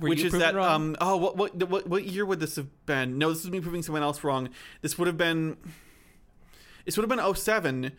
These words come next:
Speaker 2: so it would have been high school. I'm, one sec. Give me one sec here.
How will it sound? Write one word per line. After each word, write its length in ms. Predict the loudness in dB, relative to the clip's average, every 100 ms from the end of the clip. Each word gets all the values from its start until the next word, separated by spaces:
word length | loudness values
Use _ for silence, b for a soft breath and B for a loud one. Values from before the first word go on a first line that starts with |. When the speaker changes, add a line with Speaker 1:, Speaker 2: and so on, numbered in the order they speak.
| B -4
Speaker 2:
so 160 | 0
it 20 |
would 100 | 2
have 80 | 2
been 120 | 2
high 300 | -2 -2 -2
school. 280 | -2 -4 -2
I'm, 80 | -2 -2 -10 -10 -12
one 300 | -6 -2 -2
sec. 300 | 0 -2 -2
Give 80 | -4
me 40 |
one 140 | -2 -2
sec 220 | -2 -4
here. 240 | -8 -10